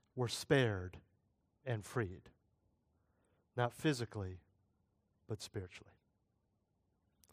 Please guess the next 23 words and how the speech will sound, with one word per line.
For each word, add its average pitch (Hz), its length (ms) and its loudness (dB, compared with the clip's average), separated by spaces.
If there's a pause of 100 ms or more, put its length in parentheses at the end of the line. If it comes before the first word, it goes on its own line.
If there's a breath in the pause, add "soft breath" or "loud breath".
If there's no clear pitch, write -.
(680)
Our 135 120 10
identification 147 1000 8
as 131 160 6
believers 120 760 4 (600)
is 143 240 2
tied 160 520 8
up 143 380 8 (140)
in 135 200 0
what 127 200 4
Christ 151 500 4
has 131 240 4
done 117 580 6 (1160)
and 127 160 4
has 110 160 2
done 120 200 6
for 107 200 0
us. 104 580 0 (2250)
Another 139 300 8
way 135 120 10
of 123 120 4
putting 147 260 8
that 110 260 4
is 110 460 0